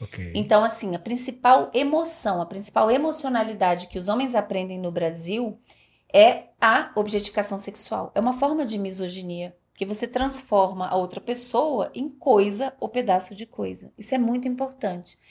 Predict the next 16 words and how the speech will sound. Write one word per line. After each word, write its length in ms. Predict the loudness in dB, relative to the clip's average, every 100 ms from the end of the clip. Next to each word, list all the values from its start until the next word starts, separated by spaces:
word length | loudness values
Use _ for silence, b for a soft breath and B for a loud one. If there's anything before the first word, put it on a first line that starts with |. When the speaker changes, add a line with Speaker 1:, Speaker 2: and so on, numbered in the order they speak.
| b b
Speaker 2:
Uma 120 | -4 0
relação 460 | 4 4 4 2
igualitária 1000 | 2 4 4 4 -4 -2 0 0 -2 -4 b b
coloca 600 | 6 8 10 8 6 0
em 40 | -4
xeque 320 | 0 0 0
a 40 |
masculinidade, 1000 | -2 -2 -2 -2 -4 -4 -2 0 0 -2
às 80 | -4
vezes 140 | -4 -4
é 40 |
um 120 | -4
terror 580 | -4 0 0 0 -4 -6
pra 180 | -4 -2
muitos 320 | -2 -6 -6
homens, 460 | -2 -2 -4 -8